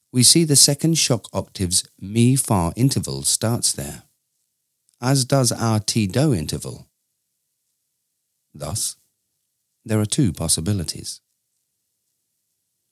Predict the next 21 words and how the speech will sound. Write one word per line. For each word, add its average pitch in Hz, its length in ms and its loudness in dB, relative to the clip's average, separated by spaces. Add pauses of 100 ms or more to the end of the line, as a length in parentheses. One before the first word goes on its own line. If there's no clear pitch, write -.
(180)
We 131 100 0
can 143 180 2
get 165 280 -4
outside 110 440 0
help, 120 340 -4 (880)
from 110 160 0
outside, 82 560 -2 (1300)
by 107 140 0
the 101 140 2
do 92 400 2 (320)
that 113 140 -4
enters 117 380 2
at 82 100 -2
mi 90 460 0 (360)
of 101 120 -6
the 113 100 0
second 90 400 2
shock 120 320 -2
octave, - 500 -8 (1600)
and 131 280 2
mechanically 123 760 -2